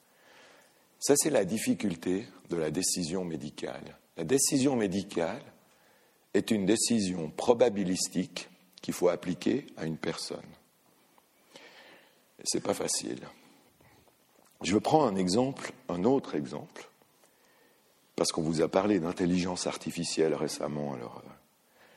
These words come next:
voilà, ça c'est une résonance magnétique. Dans une résonance magnétique, on voit de l'os et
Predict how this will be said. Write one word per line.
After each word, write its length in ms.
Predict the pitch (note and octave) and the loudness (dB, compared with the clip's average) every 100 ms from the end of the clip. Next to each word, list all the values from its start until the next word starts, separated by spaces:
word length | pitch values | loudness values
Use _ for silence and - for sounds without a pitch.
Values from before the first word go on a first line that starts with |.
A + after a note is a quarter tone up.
| _ _ _ _ _ _ | _ _ _ _ _ _
voilà, 200 | F2 E2 | 0 0
ça 140 | D#2 F#2 | 0 -4
c'est 260 | - F2 | -4 -4
une 100 | F2 E2+ | 0 2
résonance 540 | G#2+ A2+ A2+ A2+ - | 4 4 0 -2 -2
magnétique. 640 | F2 E2 D2+ - - - - - - _ _ _ _ - - | -4 -4 -8 -14 -14 -16 -18 -20 -20 _ _ _ _ -20 -14
Dans 100 | - | -4
une 140 | F2+ A2 | 0 4
résonance 440 | C3 D3 C#3 G#2 | 4 4 0 0
magnétique, 540 | G2+ F#2+ F#2 A2+ C3+ - - | -2 0 0 0 0 -4 -6
on 100 | E2+ | 0
voit 240 | F2 G2+ | 2 2
de 100 | E2 | 2
l'os 760 | D2 D2+ - - - - - _ _ _ _ _ _ _ _ _ - | 2 2 2 0 -2 -4 -8 _ _ _ _ _ _ _ _ _ 2
et 260 | G#2+ A#2 | 6 4